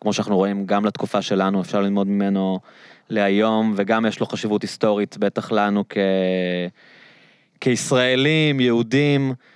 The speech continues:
מה, אתה, אתה מרגיש שאתה בעצם מתקן כאן משהו? ב-, ג-, גם אם אתה מרגיש שאתה מתקן משהו, וגם מה, מה, מה אפשר לקחת מה-,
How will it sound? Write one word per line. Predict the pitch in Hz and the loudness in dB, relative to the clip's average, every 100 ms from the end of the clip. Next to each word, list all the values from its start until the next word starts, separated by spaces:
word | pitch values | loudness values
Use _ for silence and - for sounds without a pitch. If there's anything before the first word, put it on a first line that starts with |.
| _ _ - | _ _ -8
מה, | 131 143 151 151 147 143 143 - _ _ _ - | -2 2 2 2 4 2 2 -2 _ _ _ -20
אתה, | 78 - 139 | -16 -4 -2
אתה | 117 147 139 | -2 -2 0
מרגיש | 135 147 | 2 0
שאתה | 170 | 0
בעצם | 135 147 | 0 0
מתקן | 131 - - 139 | -2 -2 -2 -2
כאן | 165 170 | -2 -2
משהו? | 170 165 185 170 | -2 0 0 2
ב-, | 123 117 113 117 113 113 110 110 110 110 110 85 | 0 2 0 0 0 0 -2 -2 -2 -2 -2 -2
ג-, | - - | -4 -2
גם | 139 156 | 0 0
אם | |
אתה | 160 | 0
מרגיש | 131 107 120 | -2 0 0
שאתה | - | -2
מתקן | 120 104 - 131 | -4 -4 -2 -2
משהו, | 156 165 175 | 0 0 0
וגם | 113 107 110 110 | 0 0 0 0
מה, | 107 | -2
מה, | 127 113 113 113 110 110 | 0 0 2 2 2 2
מה | 110 110 | 2 0
אפשר | - | 0
לקחת | 107 - 107 110 - - 113 | -2 0 -2 -2 -6 -10 -8
מה-, | 107 98 95 95 95 | -4 -2 -2 -2 -4